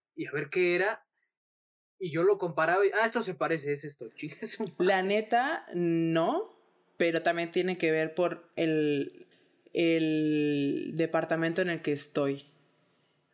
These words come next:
Speaker 2: que era mucho, o sea, a ver, en la escuela en la que estaba, justo una ventaja y lo que más me convenció de esta escuela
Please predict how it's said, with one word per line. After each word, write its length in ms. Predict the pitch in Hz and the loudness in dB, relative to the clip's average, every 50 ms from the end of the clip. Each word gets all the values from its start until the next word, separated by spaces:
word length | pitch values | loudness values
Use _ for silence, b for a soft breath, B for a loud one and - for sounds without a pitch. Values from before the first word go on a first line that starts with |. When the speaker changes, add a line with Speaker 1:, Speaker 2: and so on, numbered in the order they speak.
| _ _ _ | _ _ _
Speaker 2:
que 1000 | - 165 160 160 156 156 156 156 151 151 147 147 143 143 139 - - - - _ _ | 0 2 2 4 4 4 4 4 4 2 2 2 2 0 -2 -4 -8 -12 -18 _ _
era 280 | - 170 165 170 170 170 | 0 2 2 4 2 2
mucho, 560 | 170 170 170 165 165 165 - - 180 170 160 - | 0 0 0 -2 0 0 0 0 0 0 0 0
o 80 | 175 160 | -2 0
sea, 400 | - 170 156 147 143 - - - _ _ - | 2 2 0 0 -2 -4 -10 -18 _ _ -2
a 100 | - 160 | 0 0
ver, 120 | 160 160 160 | 2 2 2
en 100 | 160 160 | 2 2
la 80 | 160 | 2
escuela 320 | 160 160 - - 185 196 208 | 2 0 0 0 2 2 2
en 40 | |
la 120 | 214 196 196 | 2 0 -2
que 80 | - | -4
estaba, 300 | 165 160 - 175 175 190 | -4 -2 0 0 2 0
justo 500 | 190 190 - 208 208 196 - - 214 208 - | 0 0 -2 -2 -2 -4 -2 0 0 0 2
una 220 | - 196 196 196 | 0 0 2 2
ventaja 600 | 190 180 175 170 165 180 175 170 - 170 160 - | 2 0 0 -2 -2 -2 -2 0 0 0 0 0
y 60 | - | 0
lo 160 | 165 160 160 156 | 0 -2 0 0
que 100 | - 160 | -2 -2
más 200 | 160 160 160 165 | 0 0 0 -2
me 120 | 175 175 | -2 -2
convenció 340 | 180 180 170 165 165 - 170 | -2 -2 -2 -2 -2 0 -2
de 60 | 165 | -2
esta 140 | 160 165 165 | -2 -2 -4
escuela 520 | 156 - - 165 160 160 165 - - - | -6 -2 -2 0 0 0 0 -2 -4 -10